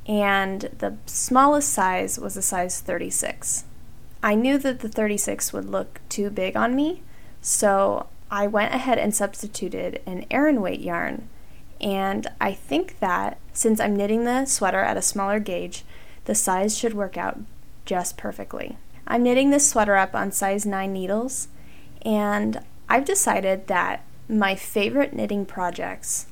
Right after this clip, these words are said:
are sweaters on size nine needles. As weird as this sounds, I almost prefer to knit sweaters in pieces. I definitely appreciate the wonders of a sweater knit in the round,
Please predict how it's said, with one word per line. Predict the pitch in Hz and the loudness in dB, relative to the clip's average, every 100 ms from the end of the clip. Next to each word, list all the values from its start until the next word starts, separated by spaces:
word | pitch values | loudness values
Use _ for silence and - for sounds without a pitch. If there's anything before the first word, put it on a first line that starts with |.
| - - | -14 -4
are | 202 | -2
sweaters | 196 - 220 202 180 175 180 | 0 0 2 2 2 -4 -6
on | - 190 185 | -6 -6 -2
size | - 190 180 180 - | -2 0 -2 -2 -2
nine | 180 170 - | -2 -4 -4
needles. | 95 - - - - - - - - - - | -4 -6 -6 -6 -6 -6 -12 -14 -14 -8 4
As | 220 214 | 4 6
weird | 214 220 | 6 6
as | 254 | 6
this | 285 302 | 2 4
sounds, | - 359 359 269 254 262 - - | 4 4 4 4 2 0 -4 0
I | 233 - | 0 2
almost | 247 294 359 - | 4 4 4 0
prefer | - 233 - 302 285 220 226 240 - | -4 -6 0 2 4 4 2 -4 -8
to | - | 0
knit | 240 214 - | 2 2 0
sweaters | 208 208 220 | 0 2 0
in | 233 | -2
pieces. | 226 339 349 - - - - - - - - - | -4 -4 -2 -4 -4 -6 -6 -10 -12 -14 -14 -8
I | - 220 220 220 - - - | -2 4 4 4 -2 -2 4
definitely | 294 262 247 - | 4 4 0 0
appreciate | 220 - 214 - - - 185 - - - - - | -2 0 0 0 -2 -2 -2 -6 -10 -12 -12 -4
the | 208 | -2
wonders | 202 196 196 196 190 202 - - | 0 0 0 0 -2 -4 -6 -4
of | 185 185 190 214 - - | -4 -4 -6 -8 -8 -4
a | |
sweater | 202 220 208 196 | 0 2 4 2
knit | 190 185 | 0 -4
in | 196 | -4
the | 196 | -4
round, | 190 160 160 156 | -2 -4 -4 -6